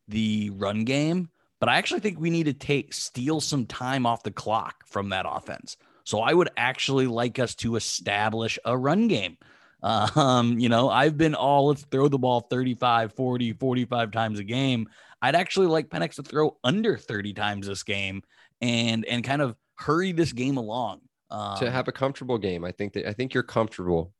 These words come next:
Speaker 2: a very comfortable win, not very, but ten to fourteen points if he's under thirty,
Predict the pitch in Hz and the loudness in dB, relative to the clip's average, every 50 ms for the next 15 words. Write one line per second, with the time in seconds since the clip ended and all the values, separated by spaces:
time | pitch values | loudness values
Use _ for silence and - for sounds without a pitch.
0 | _ _ _ 92 92 - 110 117 120 117 - - 110 107 - - 92 87 85 82 | _ _ _ -8 2 4 6 6 6 4 4 2 0 0 0 -2 -2 0 0 0
1 | 80 80 78 87 113 131 - - 110 - _ - 90 98 98 98 87 78 73 76 | 0 0 0 2 0 0 0 -2 -10 -20 _ -2 2 4 4 4 4 2 -2 -2
2 | 85 87 - _ _ _ _ _ _ _ _ _ _ _ _ _ _ _ - - | -4 -4 -6 _ _ _ _ _ _ _ _ _ _ _ _ _ _ _ 0 2
3 | 104 104 101 98 92 - - 92 78 - - - 87 82 - - 82 78 76 - | 2 4 4 2 -2 -2 -2 -2 -2 -2 -2 -4 -4 -4 -2 -2 -2 -2 -2 -2
4 | - - _ _ _ _ _ _ _ _ _ _ _ _ - 95 - - 101 98 | -6 -14 _ _ _ _ _ _ _ _ _ _ _ _ -4 -2 2 4 4 4
5 | 87 - - - 95 95 98 95 92 85 - - 90 85 82 82 80 | 4 2 0 0 2 2 4 4 2 2 2 0 -2 0 0 -2 -4